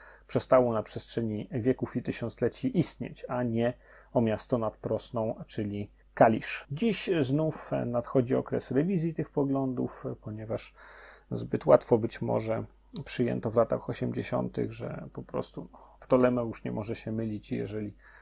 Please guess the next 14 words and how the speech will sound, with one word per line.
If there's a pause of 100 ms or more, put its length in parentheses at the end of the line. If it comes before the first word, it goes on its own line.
(240)
oznaczył
na
mapie
jakieś
miejsce (300)
tak
albo
inaczej
w
stosunku
do
innego,
no
to